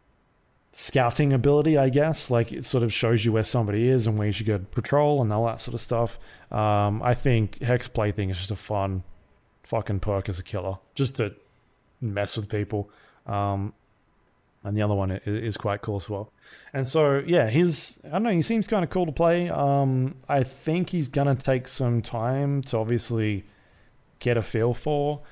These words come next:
and then sort of get an idea of how, um,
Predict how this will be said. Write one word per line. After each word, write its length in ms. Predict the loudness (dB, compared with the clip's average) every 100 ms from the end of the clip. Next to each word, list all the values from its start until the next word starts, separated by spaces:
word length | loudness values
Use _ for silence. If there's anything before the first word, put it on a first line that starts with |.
| -20 -14
and 180 | -6 -2
then 240 | 0 0
sort 240 | 0 0 0
of 240 | -2 -4
get 180 | -4 -4
an 60 | -4
idea 360 | -6 -2 -2 0
of 140 | -4
how, 500 | -4 0 2 0 -2 -6 -10 -10 -12
um, 580 | -6 -2 -2 -2 -2 -4